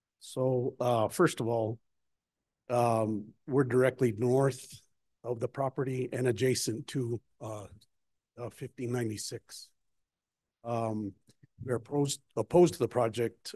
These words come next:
uh, the development of the two properties, fifteen ninety-six and sixteen hundred, based on the architectural design. The pitched roofs are something that we're really concerned with. Um,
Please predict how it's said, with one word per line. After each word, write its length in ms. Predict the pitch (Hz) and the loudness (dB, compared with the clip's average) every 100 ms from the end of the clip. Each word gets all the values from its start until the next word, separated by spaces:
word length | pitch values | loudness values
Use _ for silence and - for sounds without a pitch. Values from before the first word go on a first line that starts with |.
| - | -10
uh, 440 | 113 110 110 107 | -6 -4 -2 -4
the 100 | 110 | -8
development 560 | 107 110 123 123 123 123 | -8 -2 0 2 0 0
of 160 | 123 107 | -4 -8
the 80 | |
two 240 | 107 - 190 | -8 -6 -4
properties, 480 | 131 107 110 107 - | -4 -4 -6 -12 -14
fifteen 320 | - - 120 | -16 -8 -4
ninety-six 520 | 120 120 - 120 - - | -4 -4 -6 -10 -12 -6
and 240 | 127 139 | 2 2
sixteen 480 | - 131 - 117 101 | 2 -2 2 2 2
hundred, 400 | 104 104 110 - _ _ _ _ _ _ - | 0 -2 -4 -8 _ _ _ _ _ _ 0
based 260 | 135 127 | 2 4
on 240 | 127 123 113 | 4 4 4
the 360 | 113 107 107 - | 4 2 0 -4
architectural 580 | 120 120 - 123 - 113 | -2 -2 0 -4 -2 -6
design. 640 | 107 101 107 113 113 110 98 _ _ _ - | -6 -6 -6 -4 -4 -4 -8 _ _ _ -8
The 80 | |
pitched 480 | 110 143 107 - - | -6 -6 -6 -8 -4
roofs 340 | 131 123 - 123 | -2 -2 -4 -6
are 240 | 110 107 | -6 -6
something 500 | - 123 113 127 110 | -8 -8 -8 -8 -8
that 220 | 107 104 | -8 -10
we're 280 | 104 107 98 - _ _ _ _ _ _ - | -14 -18 -18 -20 _ _ _ _ _ _ -4
really 200 | 127 110 | -2 -2
concerned 500 | 117 101 131 110 104 | -4 -6 -4 -4 -6
with. 180 | 101 - _ _ _ _ _ _ _ _ _ 135 | -10 -14 _ _ _ _ _ _ _ _ _ -16
Um, 420 | 117 110 104 104 | -14 -12 -12 -14